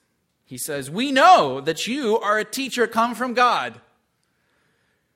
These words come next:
for no one can do these signs that you do unless God is with him." So he comes to Jesus.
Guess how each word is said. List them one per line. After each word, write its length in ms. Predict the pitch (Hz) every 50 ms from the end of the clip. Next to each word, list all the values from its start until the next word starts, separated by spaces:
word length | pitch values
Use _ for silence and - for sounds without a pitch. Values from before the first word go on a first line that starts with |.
| _ _ _ _
for 180 | _ - 151 151
no 300 | 147 147 156 170 202 247
one 260 | 226 160 135 135 156
can 240 | - - 165 143 139
do 220 | 135 160 185 175
these 200 | 143 151 156 151
signs 600 | - - 147 120 113 107 98 95 95 - - - - _
that 240 | - 117 113 - -
you 120 | 175 160
do 280 | 131 110 104 98 98 -
unless 380 | - 110 113 117 117 113 110 -
God 380 | _ - 117 113 113 113 110
is 120 | 104 - -
with 180 | - - _
him." 200 | _ 120 _ 117 _ _ _ _ _ _ _ _ _ _ _ _ _ _ _ _ _ _ _ _ _ _ _ _ _ _ _ _ _ _ _ _ _ _
So 100 | _ -
he 60 | - 147
comes 300 | - 160 165 170 175 -
to 60 | 165
Jesus. 600 | 147 170 180 165 143 170 180 - - - -